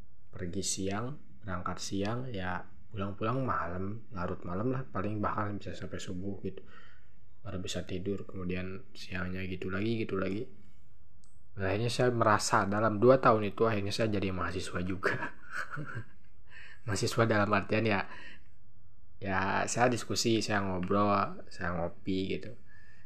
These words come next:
Ya kayak mahasiswa-mahasiswa normal lah gitu.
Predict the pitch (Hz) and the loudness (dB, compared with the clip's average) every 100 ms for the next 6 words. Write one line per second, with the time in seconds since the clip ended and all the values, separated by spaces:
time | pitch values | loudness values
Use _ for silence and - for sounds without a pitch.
0 | - 117 113 139 139 131 107 98 90 92 | -4 -2 2 4 4 4 4 4 2 2
1 | 98 95 90 95 - 90 90 92 87 85 | 2 2 2 0 0 0 0 0 0 0
2 | 82 - - | -4 -6 -6